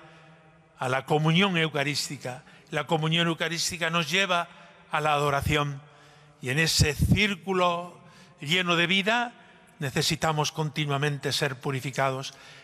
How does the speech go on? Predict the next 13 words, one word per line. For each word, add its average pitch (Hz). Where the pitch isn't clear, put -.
en 139
el 127
sacramento 127
de 123
la 120
penitencia. 117
Necesitamos 147
sacerdotes 147
que 131
nos 131
celebren 143
la 123
Eucaristía, 113